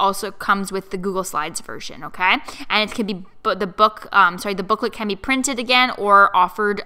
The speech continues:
on Google Classroom, and it introduces each of the seven elements of art to your kids with an art tutorial for each element that allows students to choose which mediums they want to use. So that's why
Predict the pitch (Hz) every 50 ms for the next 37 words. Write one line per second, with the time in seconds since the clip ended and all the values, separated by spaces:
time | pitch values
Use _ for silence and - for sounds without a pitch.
0 | - - 190 185 190 190 180 180 180 170 180 - - 220 254 254 214 - - 320
1 | 330 359 339 - - - - - - - - - 196 214 220 - - 233 226 -
2 | 277 233 202 226 226 208 - 277 285 294 311 285 254 - - - 226 240 220 -
3 | - 233 226 214 247 233 226 226 - - 208 208 208 208 208 202 - - 180 180
4 | 190 196 196 190 - - - - - - 247 247 254 254 254 254 254 262 262 226
5 | 185 214 208 220 220 214 - - 196 196 190 185 175 190 190 190 180 185 185 185
6 | - - - - 190 190 190 185 - - - - 208 196 - - - 180 175 170
7 | 170 170 170 170 170 - - - - - 190 202 - - - 190 - - - -
8 | 185 185 202 262 311 202 - 285 254 - 220 226 208 190 190 196 196 190 - -
9 | 208 196 185 - - - 233 190 - - - - - 311 320 311 302 311 320 320
10 | 254 240 226 240 220 - 226 220 214 214 214 208 208 208 180 180 170 202 202 202
11 | 196 190 180 175 175 - 180 170 160 - - 156 - - - - 208 208 208 220
12 | 220 - 240 233 240 226 214 214 208 214 214